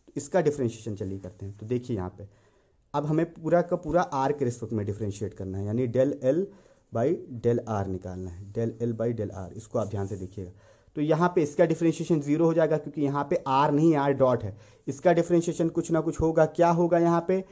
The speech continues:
यहाँ पे हमारा हो जाएगा टू, टू से टू कैंसिल हो जाएगा, तो यहाँ पे हो जाएगा एम आर और theta डॉट स्क्वायर।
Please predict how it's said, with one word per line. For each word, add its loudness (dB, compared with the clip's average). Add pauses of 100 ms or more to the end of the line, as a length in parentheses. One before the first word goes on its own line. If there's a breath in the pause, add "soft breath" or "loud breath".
(300 loud breath)
यहाँ 0
पे 0
हमारा 2
हो 4
जाएगा 2 (1000 soft breath)
टू, 0 (800)
टू 0
से 0
टू 0
कैंसिल 2
हो 2
जाएगा, 2
तो -10
यहाँ 0
पे -2
हो 2
जाएगा 2 (100)
एम 2 (100)
आर 0 (1000)
और 2
theta 0 (100)
डॉट 0
स्क्वायर। -12